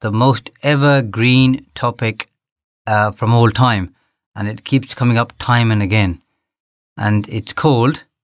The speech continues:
time management. Uh, and in reality, uh, I don't think it should be called time management. It should be called self-management, because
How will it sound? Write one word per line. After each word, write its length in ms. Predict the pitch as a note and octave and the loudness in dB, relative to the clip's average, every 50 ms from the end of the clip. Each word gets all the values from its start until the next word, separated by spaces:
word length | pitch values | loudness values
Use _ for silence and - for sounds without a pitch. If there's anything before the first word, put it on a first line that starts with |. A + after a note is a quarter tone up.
| _ _ - | _ _ -14
time 340 | - - B2 A#2+ B2 B2 A#2+ | -6 -2 0 2 2 2 2
management. 640 | B2+ D3+ F#3 G#3 F#3 C#3+ B2+ A2 A2 G2+ F#2 - _ _ _ _ _ _ _ _ _ _ _ _ _ _ _ _ - | 2 2 2 2 0 0 -2 -2 -2 -2 -4 -6 _ _ _ _ _ _ _ _ _ _ _ _ _ _ _ _ -10
Uh, 200 | - G2+ G2+ G2+ - _ - G#2 | -6 -4 -4 -4 -6 _ -8 -6
and 80 | G#2 | -4
in 160 | A2+ A2 G#2+ | -2 -2 -2
reality, 720 | G#2 A2+ C3+ D#3+ E3+ D3 A#2+ - - - A2 A#2 B2 A#2+ _ _ _ _ _ _ _ _ - | 0 0 0 0 0 -2 -4 -4 -6 -4 -4 -4 -4 -8 _ _ _ _ _ _ _ _ -10
uh, 240 | - G#2+ G#2 G2+ G#2 - | -6 -2 -2 -2 -2 -2
I 80 | - A2+ | -2 -2
don't 160 | B2+ C#3 A2+ | -2 0 0
think 160 | A2+ A#2 A2+ | -2 -2 -4
it 40 | G#2+ | -4
should 140 | - - G2+ | -4 -4 -6
be 80 | G#2 | -6
called 260 | - - G#2 G2+ F#2+ - | -6 -4 -4 -4 -4 -4
time 240 | - A2 G#2 G2 | -2 -2 0 0
management. 640 | G2 A2+ B2+ C3 A2+ F#2+ F2+ G#2 A#2+ D#3+ - - _ _ _ _ _ _ _ _ - | 2 2 4 2 2 2 0 0 0 0 -2 -6 _ _ _ _ _ _ _ _ -12
It 60 | - | -8
should 160 | - - B2 A2 | -8 -6 -6 -6
be 80 | A#2 | -6
called 400 | G#2+ - B2 A#2 A#2 A2+ G#2+ A2 _ _ _ _ _ - - | -6 -4 -2 -2 -2 -2 -4 -8 _ _ _ _ _ -10 -4
self-management, 1000 | - D#3 D#3 C#3+ - - - A2+ A2 A2 G#2+ G#2 G2 F2+ - - G2 G2+ A2+ - _ _ _ _ _ _ _ _ | -2 -2 -2 -2 -4 -4 -2 0 0 2 2 0 -2 -4 -4 -6 -6 -6 -6 -10 _ _ _ _ _ _ _ _
because 440 | - G#2 - - A2 G#2 - - - | -16 -12 -8 -8 -8 -8 -8 -10 -16